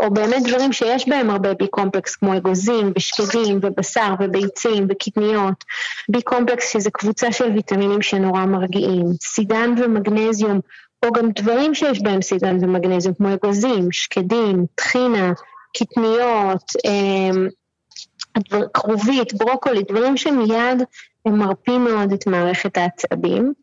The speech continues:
כמה שפחות קפה, והדברים האלה שנורא מעלים את האדרנלין, שהוא ממ-,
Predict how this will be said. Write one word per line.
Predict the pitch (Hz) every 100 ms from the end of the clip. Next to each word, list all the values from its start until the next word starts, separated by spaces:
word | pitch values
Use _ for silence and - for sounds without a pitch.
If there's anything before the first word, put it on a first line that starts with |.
| _ -
כמה | 254 247 269
שפחות | - 214 - 214 214
קפה, | - 214 - - 202 214 196
והדברים | 185 180 196
האלה | 202 190
שנורא | - 196 190 190
מעלים | 196 190 185 196
את | 202
האדרנלין, | 208 190 185 180 196 196
שהוא | - 190
ממ-, | 190 185